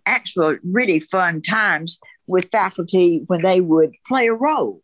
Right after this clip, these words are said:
or we got students to pl-, sometimes play a role, um, in the simulation.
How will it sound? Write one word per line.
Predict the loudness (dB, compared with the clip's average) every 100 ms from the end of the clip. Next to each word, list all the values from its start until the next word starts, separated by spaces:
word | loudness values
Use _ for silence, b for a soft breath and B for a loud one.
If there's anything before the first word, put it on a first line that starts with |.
| _ b b b
or | 2 4 4 0 -2
we | -2
got | 0 -2 -4
students | -2 0 0 -2 -10
to | -10
pl-, | -6 -6
sometimes | -4 -4 -2 -4 -4 -10
play | -2 0 2
a | 2
role, | 2 2 -2 -8 -18 _ B B B -8 -2
um, | 0 2 0 -4 -12 _
in | -4 -2 0
the | -2
simulation. | 0 -2 0 2 2 0 -6 -8